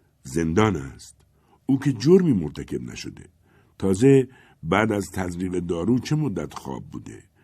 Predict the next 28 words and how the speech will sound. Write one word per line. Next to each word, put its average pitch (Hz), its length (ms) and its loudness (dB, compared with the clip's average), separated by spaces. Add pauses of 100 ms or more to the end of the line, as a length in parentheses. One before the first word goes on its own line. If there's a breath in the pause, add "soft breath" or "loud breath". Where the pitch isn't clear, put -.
(340 soft breath)
چه 175 120 -2
کسی 113 280 -2
در 90 120 0
این 90 160 2
مدت 82 400 -6
از 78 160 -8
دخترش 76 460 -8
مراقبت 67 500 -8
کرده 52 280 -16
است؟ - 240 -20 (540 soft breath)
دخترک 131 540 0 (120)
به 110 100 0
نظر 107 300 0
راحت 92 420 -6
خوابیده. 55 500 -14 (480 soft breath)
آقای 90 340 2
لین 104 380 2 (380 soft breath)
با 90 240 0
اندوه 90 500 -2
و 80 200 -6
امید 107 480 2 (440 soft breath)
دوستش 131 520 -2
مرد 101 360 -2
چاق 98 400 -2
را 67 80 -6
به 64 100 -10
یاد 64 180 -10
می‌آورد 57 500 -12